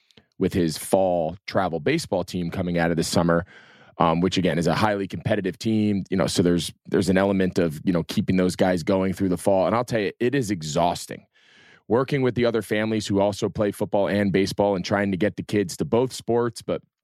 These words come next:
not have something to do every single night. And we're trying to stack some of the practices. Fortunately, the baseball coach is great, and, uh, and we can kind of coordinate the schedules. But I'll tell you what, for anybody who's playing more than one sport in a season,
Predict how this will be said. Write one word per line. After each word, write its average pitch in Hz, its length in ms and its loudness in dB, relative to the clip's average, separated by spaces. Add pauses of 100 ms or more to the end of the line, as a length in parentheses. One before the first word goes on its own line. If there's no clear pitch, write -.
(400)
not 110 240 0
have 110 180 -2
something 113 460 -2
to 104 60 0
do 110 300 0
every 107 320 0
single 113 480 0
night. 107 340 2
And - 60 -4
we're 151 60 -2
trying 98 300 0
to 82 120 -2 (360)
stack 113 420 0
some 107 240 -4
of 98 40 -2
the 101 60 -4
practices. 101 560 -2
Fortunately, 98 400 2
the 92 80 2
baseball 92 380 0
coach 92 300 0
is 80 100 -2
great, 95 400 0 (480)
and, 92 320 2
uh, 87 320 2
and 92 140 -2
we 101 100 2
can 101 160 -2
kind 98 220 0
of 85 100 -2 (140)
coordinate 98 460 0
the 92 80 0
schedules. 101 420 -2
But 117 60 2
I'll 143 100 2
tell 151 120 -2
you 123 80 0
what, 117 220 0
for 113 140 -4
anybody 156 320 -2
who's 139 180 -2
playing 117 340 2
more 107 160 4
than 98 140 0
one 104 160 2
sport 107 320 -2
in 95 60 -4
a 101 40 -4
season, 113 480 -2